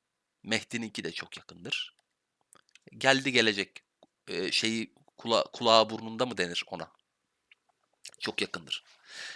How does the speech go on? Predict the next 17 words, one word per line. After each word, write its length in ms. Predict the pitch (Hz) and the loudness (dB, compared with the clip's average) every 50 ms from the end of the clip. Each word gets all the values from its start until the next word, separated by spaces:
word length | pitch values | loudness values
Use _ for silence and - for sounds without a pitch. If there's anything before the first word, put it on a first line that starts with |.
| - - - - | -16 -14 -10 -8
Eee, 260 | 101 95 92 85 - _ _ _ - | -6 -6 -6 -8 -10 _ _ _ -4
bi-, 300 | 127 - - 110 107 117 | -4 -4 -4 -8 -6 -4
bildiğin 280 | 139 135 117 120 123 | -2 0 0 2 4
ahir 240 | 120 98 92 95 95 | 4 4 4 4 2
zaman 300 | 90 - 80 82 82 80 | -4 -6 -10 -10 -12 -14
şu 160 | - - - | -14 -14 -14
an. 120 | - - _ _ _ _ _ _ _ _ _ _ _ _ _ _ _ - - - - _ | -14 -18 _ _ _ _ _ _ _ _ _ _ _ _ _ _ _ -20 -20 -20 -16 _
Ve 200 | - 123 190 185 | 4 6 6 6
bu 80 | 165 - | 6 4
topraklardan 720 | - 175 160 - 135 123 - 117 117 117 120 127 127 113 | 4 4 4 4 2 2 4 4 4 4 4 4 2 2
doğacak. 300 | 98 95 90 87 85 85 | 2 2 2 0 -2 -4
Yani 160 | 87 90 87 | -6 -6 -4
bu 140 | 98 117 117 | -2 -2 -2
ülkeden 380 | 107 - - 113 107 113 110 107 | 0 0 2 4 4 4 4 4
demeyeyim, 320 | 143 147 131 165 220 226 _ _ - | 4 4 2 -2 -6 -8 _ _ -6
Orta 320 | - 98 98 - - 101 | -4 -4 -2 0 -2 -2
Doğu'dan. 280 | - 85 78 - - | -2 -4 -8 -8 -14